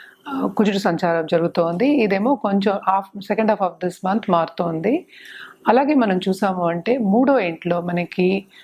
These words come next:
జూపిటర్ సంచారం జరుగుతోంది. నాలుగో ఇంట్లో ఇప్పుడు బుధ సంచారం,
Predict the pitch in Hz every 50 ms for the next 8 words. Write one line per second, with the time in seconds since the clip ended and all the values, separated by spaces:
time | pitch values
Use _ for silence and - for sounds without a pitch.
0 | _ _ - - 220 226 254 - 247 208 - 202 175 165 - 180 165 170 170 170
1 | 165 165 160 170 170 - 175 165 165 165 165 175 262 311 302 208 185 165 196 214
2 | 233 269 247 269 254 214 196 190 190 202 202 214 - 185 170 165 185 190 180 -
3 | 202 185 175 - 196 180 180 180 180 202 220